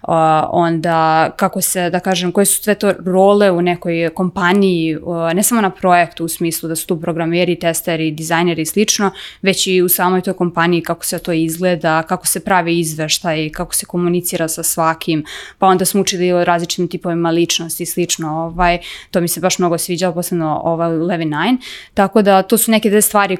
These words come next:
na kojima sam ja, na kojima je meni bio fokus. A, što se tiče tehničkog dela i tih izazova, ja opet moram da se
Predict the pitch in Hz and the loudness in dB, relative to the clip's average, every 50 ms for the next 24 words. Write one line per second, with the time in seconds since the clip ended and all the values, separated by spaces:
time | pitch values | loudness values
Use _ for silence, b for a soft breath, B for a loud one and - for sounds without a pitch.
0 | - - 196 202 202 190 196 - 214 208 202 196 190 185 - 196 190 196 196 196 | -6 -2 2 2 2 2 4 4 4 4 6 4 4 2 2 0 2 2 4 4
1 | 190 170 - 196 202 - 220 214 208 196 185 190 196 190 185 170 160 160 165 160 | 4 4 2 0 0 2 4 4 4 4 4 4 4 4 4 2 0 0 0 -2
2 | 160 160 - 165 160 165 165 160 247 254 247 - - - B B B B B B | -2 -2 -2 0 0 0 0 2 4 4 4 4 0 -2 B B B B B B
3 | B B 196 196 190 190 196 185 - - 196 180 - 269 - - 226 208 - 220 | B B 4 6 6 6 4 4 0 -2 -2 0 0 2 2 2 0 2 2 0
4 | 214 214 - 294 302 - - 214 196 190 175 214 233 254 240 220 196 190 - 247 | 2 2 2 2 2 2 0 0 0 2 4 4 4 4 4 4 2 2 2 0
5 | 240 240 - 196 196 208 254 262 269 233 - 240 233 220 220 220 214 214 220 214 | 0 2 2 2 2 2 2 0 0 0 0 0 2 4 4 4 6 4 4 2
6 | 214 208 220 226 220 214 196 202 202 - - | 2 2 2 4 4 4 4 2 2 2 0